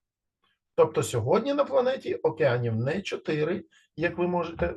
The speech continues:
декого почути навіть від дорослих, а у нас їх п'ять. Це Тихий, Атлантичний, Індійський, Північний Льодовитий та Південний. Будь ласка, запам'ятайте ці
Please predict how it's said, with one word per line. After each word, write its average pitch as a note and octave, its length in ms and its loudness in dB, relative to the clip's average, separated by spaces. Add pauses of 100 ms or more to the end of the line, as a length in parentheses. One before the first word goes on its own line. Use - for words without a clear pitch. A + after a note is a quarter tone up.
декого E3 460 -2
почути - 420 -6
навіть D#3 380 -4
від C#3+ 120 -10
дорослих, - 540 0 (340)
а F3+ 200 0
у - 180 -6
нас C3 320 0
їх C3 140 -8
п'ять. - 420 -4 (300)
Це A2+ 340 -2 (200)
Тихий, C#3 520 -4 (540)
Атлантичний, G#2+ 960 -2 (440)
Індійський, A#2 840 -2 (240)
Північний A#2 600 0
Льодовитий A2+ 580 -2 (280)
та G#2 200 -2
Південний. G#2+ 540 0
Будь B2+ 180 0
ласка, A#2+ 300 4
запам'ятайте G#2+ 760 -2
ці - 420 -8